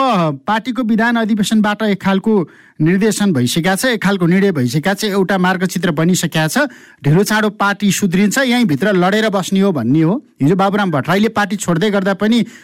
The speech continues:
तपाईँ खगराज भट्ट चाहिँ बाबुराम भट्टराईतिर जान्छन् भन्ने एउटा चर्चा चल्दै गर्दा होइन, यहीँ लडेर बस्छु भनेर लडेर बसेका मान्छे हो। त्यस हिसाबबाट हेर्दा अबको राजनीतिक यात्रा पनि लडेरै बित्ने हो तपाईँको, अथवा पार्टी परिवर्तनको चर्चा पनि चलेको छ, चारजना सांसद लिएर एमालेतिर जाने भनेर?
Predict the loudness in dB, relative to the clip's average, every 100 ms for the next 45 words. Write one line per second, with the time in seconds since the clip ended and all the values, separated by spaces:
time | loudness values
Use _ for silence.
0 | _ -2 0 0 0 0 0 0 0 -2
1 | -2 -2 0 0 0 -2 -2 -2 0 0
2 | 0 0 0 -2 -2 0 2 0 0 -2
3 | -2 -2 0 2 2 0 0 0 2 0
4 | -2 -12 _ 2 4 2 2 0 -2 -2
5 | 0 2 2 2 0 -2 -2 0 0 0
6 | 0 -2 -2 -8 -20 _ 0 2 2 2
7 | 0 0 0 2 0 0 -4 -20 _ -14
8 | -2 0 2 2 0 0 0 0 0 0
9 | 0 2 4 2 2 0 0 0 0 0
10 | 0 0 0 -2 -2 0 2 0 -4 _
11 | _ _ -2 -2 0 0 0 0 0 0
12 | -2 -2 0 2 2 2 0 0 -2 -2
13 | 0 0 0 0 0 -2 -2 0 0 0
14 | 0 2 0 0 0 2 2 0 0 -4